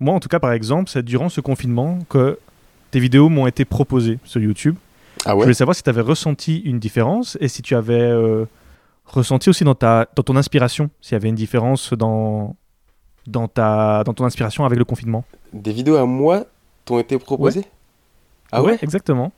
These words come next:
Speaker 1: Dans mes, dans mes recommandations, j'ai même reçu, je peux même te dire laquelle. Euh, c'était celle où tu collaborais avec Totis. Et tu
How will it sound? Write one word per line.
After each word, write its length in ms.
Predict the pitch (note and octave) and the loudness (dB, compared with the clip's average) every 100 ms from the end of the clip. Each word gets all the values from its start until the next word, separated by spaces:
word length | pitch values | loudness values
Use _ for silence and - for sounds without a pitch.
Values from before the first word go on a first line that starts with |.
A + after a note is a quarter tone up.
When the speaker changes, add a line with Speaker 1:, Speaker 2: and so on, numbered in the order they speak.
| _ _ _ _ C3+ | _ _ _ _ -4
Speaker 1:
Dans 100 | C3+ | -2
mes, 140 | C#3 | 0
dans 120 | C3+ | 2
mes 80 | D3 | 2
recommandations, 640 | C#3+ E3+ D3 C3 - C3+ | 2 0 -2 -2 -2 -6
j'ai 160 | D3 C3+ | -2 0
même 200 | C#3 G3 | 2 0
reçu, 460 | F3 D#3+ - F#3+ G3+ | 0 -4 -4 -2 -2
je 100 | - | -2
peux 80 | |
même 140 | C#3 D#3+ | -4 -2
te 100 | C#3 | -4
dire 180 | B2 C3+ | -4 -2
laquelle. 580 | A2+ - C3+ C#3+ F#3+ G3+ _ _ _ - _ _ _ - | -4 -4 -4 -2 -4 -10 _ _ _ -20 _ _ _ -8
Euh, 600 | A2+ G#2+ G#2+ A2 G#2+ G#2+ A2 - | -4 -4 -4 -6 -6 -8 -12 -16
c'était 920 | - C3 A#2 _ C3 C#3 D3+ E3 E3+ - _ _ - _ | -8 -6 -8 _ -2 0 0 -2 -6 -12 _ _ -20 _
celle 460 | - - D3+ F3 - | -10 -2 0 0 -4
où 80 | D3+ | -4
tu 140 | - C#3+ | -4 -4
collaborais 520 | E3 D3 C3+ A#2+ D3 | -2 2 2 2 0
avec 260 | C3+ A#2 - | -2 -4 -2
Totis. 500 | C3+ - C3+ - - _ _ _ _ _ - | -4 -4 -10 -12 -20 _ _ _ _ _ -10
Et 40 | |
tu 160 | - | -2